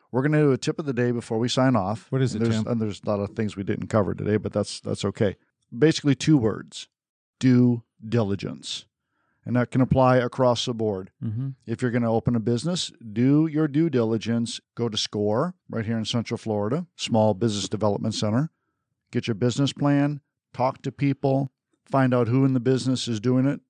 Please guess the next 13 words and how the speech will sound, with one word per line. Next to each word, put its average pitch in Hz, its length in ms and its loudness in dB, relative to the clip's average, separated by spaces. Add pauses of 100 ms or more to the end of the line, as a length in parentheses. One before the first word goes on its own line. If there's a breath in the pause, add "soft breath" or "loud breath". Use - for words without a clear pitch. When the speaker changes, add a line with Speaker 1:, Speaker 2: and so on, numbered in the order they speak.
Speaker 1:
You 120 160 -4
wanna 123 180 0
be 117 100 -2
a 113 40 -2
realtor? 135 500 0 (120)
Go 143 80 0
to 143 80 -4
somebody 156 280 -4
like 151 200 -4
yourself 135 640 -2
who 127 100 -2
does 127 240 0
this 110 300 -8